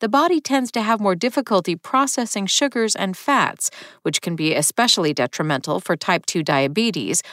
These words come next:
obesity, or other chronic health issues. Hence the assumption that the earlier your dinner, the better. But does your dinner time really matter?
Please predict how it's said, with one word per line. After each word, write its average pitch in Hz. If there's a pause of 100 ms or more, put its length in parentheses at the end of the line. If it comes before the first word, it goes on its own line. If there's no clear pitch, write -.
(160)
obesity, 202 (200)
or 240
other 262
chronic 208
health 269
issues. - (340)
Hence 180
the 165
assumption 185
that 156
the 151
earlier 220
your 143
dinner, 143
the 165
better. 160 (460)
But 226
does 339
your 359
dinner 294
time 247
really 220
matter? 190